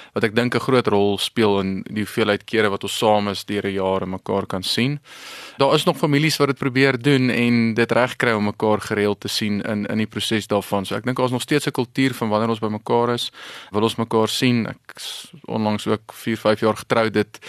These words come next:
is nog steeds 'n bekleier om te weet by wie spandeer jy Kersfees, want almal wil graag almal sien, veral as daar klein kinders kom. Dit gebeur nog steeds op 'n mate dat ons families nog steeds passievol is om mekaar te sien as deel van ons Afrikaner kultuur.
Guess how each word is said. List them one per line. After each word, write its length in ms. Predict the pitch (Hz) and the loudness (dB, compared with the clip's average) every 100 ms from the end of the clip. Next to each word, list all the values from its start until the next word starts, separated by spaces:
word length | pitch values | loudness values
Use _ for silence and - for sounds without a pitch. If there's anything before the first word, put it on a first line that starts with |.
| - - | -16 -10
is 60 | - | -6
nog 100 | 117 | 2
steeds 200 | 139 135 | 4 4
'n 40 | |
bekleier 360 | 123 127 120 120 | 2 4 4 4
om 80 | 113 | 2
te 100 | 113 | 4
weet 160 | 113 | 4
by 140 | 107 104 | 4 2
wie 100 | 107 | 2
spandeer 380 | - 117 104 107 | 0 2 4 2
jy 100 | 104 | 4
Kersfees, 600 | 113 117 - 131 139 - | 4 2 2 0 0 0
want 300 | 104 98 - | 0 0 0
almal 260 | 113 113 | 2 2
wil 120 | 107 | 2
graag 300 | 101 113 110 | 0 2 2
almal 220 | - 110 107 | 2 -2 -2
sien, 360 | - 131 127 | 0 0 0
veral 220 | 123 104 107 | -2 -2 -2
as 80 | |
daar 120 | 107 98 | -2 0
klein 260 | 117 117 | 0 0
kinders 340 | - 120 117 - | 0 0 0 0
kom. 280 | 131 117 110 - - - - | 0 0 -4 -12 -16 -16 -4
Dit 140 | 135 | -2
gebeur 220 | - 131 143 | 0 2 2
nog 100 | 143 | 2
steeds 180 | 135 | -2
op 100 | 127 | -2
'n 80 | 123 | 2
mate 420 | 117 110 117 160 160 _ _ | 4 4 4 2 2 _ _
dat 180 | 110 110 | -8 -4
ons 200 | 110 107 | -4 -4
families 360 | 107 104 110 | -6 -6 -6
nog 100 | 110 | -8
steeds 340 | 104 117 110 - | -6 -4 -4 -2
passievol 520 | - 110 113 - 110 | 0 0 0 -4 -2
is 140 | 107 | -2
om 60 | 107 | -4
mekaar 340 | 101 - 107 104 | -6 -4 -2 -2
te 80 | |
sien 200 | 107 123 | -4 -4
as 100 | 110 | -4
deel 180 | - 110 | -2 -4
van 120 | - | -2
ons 100 | 104 | -6
Afrikaner 520 | 98 - - 113 107 - | -6 -10 -8 -4 -4 -4
kultuur. 580 | 98 - 127 127 135 | -8 -2 0 2 0